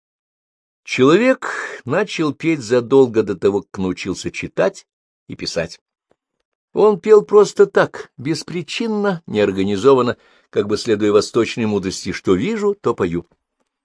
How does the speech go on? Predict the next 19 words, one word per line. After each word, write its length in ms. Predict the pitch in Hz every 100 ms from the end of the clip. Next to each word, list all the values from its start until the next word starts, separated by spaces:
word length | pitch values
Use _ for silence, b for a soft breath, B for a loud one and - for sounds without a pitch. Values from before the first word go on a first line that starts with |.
| _ _ _ _ _ _ _ _ _ 104
Он 240 | 117 131
пел 340 | - 165 202
в 120 | 160 -
то 320 | 143 139 120
время, 480 | 104 190 247 226 208
когда 260 | - 139
ещё 280 | 160 156 156
никто 260 | 143 - 147
не 160 | 143
знал, 260 | 117 135 135
о 100 | -
чём 540 | 127 - - 123 107 95
надо 300 | 87 80 85
петь, 340 | 90 85 - _ _ _
когда 240 | 120 101
не 140 | 101
было 140 | 92 92
ни 120 | 95
нот, 540 | 95 117 190 190 -